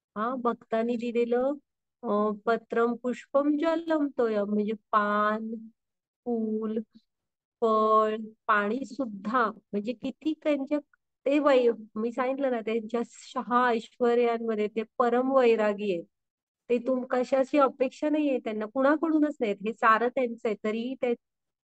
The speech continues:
इथल्या कशाचीही त्यांना अपेक्षा नाही. तेच म्हणून तर ते वैराग्य त्यांच्या सहा ऐश्वर्यांमध्ये आहे.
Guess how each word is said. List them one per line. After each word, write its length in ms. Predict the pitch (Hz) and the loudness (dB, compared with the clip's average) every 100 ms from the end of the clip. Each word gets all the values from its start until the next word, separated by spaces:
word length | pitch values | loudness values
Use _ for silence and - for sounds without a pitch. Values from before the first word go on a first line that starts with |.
| _ | _
इथल्या 280 | 233 - 247 - | -10 -4 -4 -2
कशाचीही 640 | 240 - 233 226 247 262 | -4 -2 -6 -4 -6 -4
त्यांना 340 | 269 247 240 233 | -2 -2 0 -4
अपेक्षा 440 | 208 214 202 233 | -4 -8 -8 -6
नाही. 140 | 202 | -4
तेच 260 | 190 247 262 254 | -2 -4 -4 0
म्हणून 280 | 233 233 254 262 | 0 0 0 -2
तर 100 | 254 | 0
ते 120 | 262 | 0
वैराग्य 540 | 254 214 208 214 220 | 2 2 2 -2 -2
त्यांच्या 320 | 233 233 226 233 | -2 -4 -6 -12
सहा 420 | - - 220 233 | -12 -8 -4 0
ऐश्वर्यांमध्ये 840 | 220 208 - 214 226 214 214 208 | 0 -2 -6 -4 -4 -4 -4 -2
आहे. 80 | 190 | -2